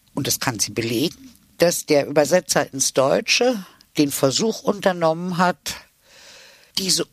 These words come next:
unglaubliche Härte im Ausgangstext zu mildern.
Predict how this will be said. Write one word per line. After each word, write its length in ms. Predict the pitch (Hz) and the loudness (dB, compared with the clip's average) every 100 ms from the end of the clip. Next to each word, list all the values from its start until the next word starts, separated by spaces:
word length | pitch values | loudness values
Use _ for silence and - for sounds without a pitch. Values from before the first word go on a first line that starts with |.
| _ | _
unglaubliche 840 | - 294 240 165 131 - 135 - 143 | 4 4 4 2 2 2 -6 -2 -2
Härte 460 | - 143 117 - 120 | 0 0 2 -2 -6
im 240 | 110 - | -6 -4
Ausgangstext 1120 | 120 135 - 98 104 - 180 - - - - - _ _ | -2 0 -2 -4 -2 -2 0 0 0 0 -2 -16 _ _
zu 160 | - 185 | -4 -2
mildern. 420 | 147 101 98 - | 0 -2 -4 -12